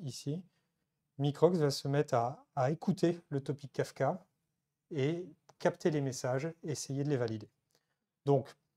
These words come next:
lui, il a démarré, il commence à écouter. Je vais solliciter mon service. Je peux vérifier plein d'autres choses. Et puis là, je vais me positionner en attente. J'attends le résultat, la fin de mes deux secondes, la fin de ma feature.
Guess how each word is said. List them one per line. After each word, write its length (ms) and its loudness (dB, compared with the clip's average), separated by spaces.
lui, 200 2
il 60 2
a 60 4
démarré, 320 2
il 60 -4
commence 320 -6
à 40 -2
écouter. 460 0
Je 120 -8
vais 60 2
solliciter 520 -2
mon 140 0
service. 680 -4
Je 100 -20
peux 80 -4
vérifier 340 -2
plein 200 2
d'autres 180 0
choses. 360 -4
Et 80 -2
puis 140 -4
là, 140 6
je 60 4
vais 80 4
me 40 0
positionner 500 -2
en 140 0
attente. 580 -4
J'attends 320 0
le 60 0
résultat, 640 -2
la 140 2
fin 240 -8
de 60 -2
mes 100 -2
deux 120 -4
secondes, 320 -6
la 80 -10
fin 120 -6
de 60 -2
ma 100 -4
feature. 500 -4